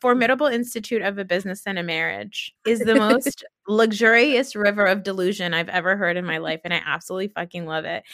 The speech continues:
Speaker 1: And yeah, you're absolutely right. I think, I think you nailed it to say that, like, Karen's been in the hot seat all these years with Giselle throwing a little bit of spice, and now she's getting to enjoy it.
Speaker 2: Yeah.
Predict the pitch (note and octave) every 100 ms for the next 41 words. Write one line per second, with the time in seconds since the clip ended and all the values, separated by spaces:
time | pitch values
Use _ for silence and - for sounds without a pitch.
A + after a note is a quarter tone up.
0 | - A#3+ C4+ E4+ A3 F#3 F#3+ G3 F#3 E3
1 | - G3+ G#3+ G#3 - - G3 G#3+ G#3 G3
2 | F3 E3 E3 - F3 F3+ D#3+ D#3+ E3 D#3+
3 | - _ _ - G#3 G#3+ A3+ A3+ A#3 A3
4 | G#3 E3+ E3 - F3+ F3 E3 E3+ E3+ E3+
5 | D#3+ D#3 D#3+ F3+ G3 F#3+ F#3 F3 F#3 F3
6 | D3+ F3+ E3 E3+ D#3+ E3 D#3+ D#3 D3 D3+
7 | - D#3 D3 - E3+ E3+ D#3+ - - D#3
8 | - F3 F3 F3 F3 F3 E3+ E3 D#3+ D3+
9 | D3 D3+ - - D3 B2